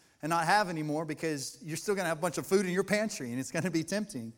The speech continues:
Have plenty of whatever you're gonna be using, if that's a Daniel fast, all the fruits and nuts and all that kind of stuff that you need, or if it's a juice fast, have all the stuff that you need.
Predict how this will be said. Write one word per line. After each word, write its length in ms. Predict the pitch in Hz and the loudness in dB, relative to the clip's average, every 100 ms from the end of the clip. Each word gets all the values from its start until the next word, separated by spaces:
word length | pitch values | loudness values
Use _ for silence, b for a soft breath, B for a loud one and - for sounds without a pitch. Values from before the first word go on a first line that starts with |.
| B B B | B B B
Have 220 | 160 160 | -4 -2
plenty 280 | 190 208 202 | -2 0 0
of 120 | 156 | 0
whatever 320 | 175 185 175 | 2 2 0
you're 160 | 170 175 | 0 0
gonna 140 | 180 | -2
be 80 | 175 | 0
using, 320 | 175 180 165 | 0 0 -6
if 80 | 143 | -6
that's 200 | 160 151 | -8 -6
a 40 | |
Daniel 360 | 147 156 175 175 | -4 -2 -2 -6
fast, 360 | - 151 180 | -4 -2 -2
all 180 | 165 160 | 0 -2
the 60 | 160 | -2
fruits 400 | - 151 180 - | -4 -4 -4 -6
and 120 | 131 | -4
nuts 320 | 143 143 - | -2 -4 -6
and 80 | 147 | -6
all 120 | 147 | -4
that 120 | 160 | -4
kind 160 | 156 160 | -8 -10
of 60 | 151 | -8
stuff 240 | 165 160 | -6 -6
that 100 | 151 | -6
you 100 | 147 | -4
need, 320 | 143 156 190 | -4 -4 -4
or 100 | 147 | -6
if 140 | 123 127 | -6 -10
it's 140 | 113 | -10
a 40 | |
juice 280 | 123 135 160 | -6 -4 -4
fast, 520 | - 160 180 185 - - B B B B _ | -2 -2 -2 -4 -8 -16 B B B B _
have 180 | 139 151 | -4 -2
all 160 | 160 160 | -2 -2
the 60 | |
stuff 260 | 151 175 160 | -4 -6 -6
that 160 | 160 - | -8 -8
you 80 | 160 | -4
need. 260 | 135 160 | -4 -4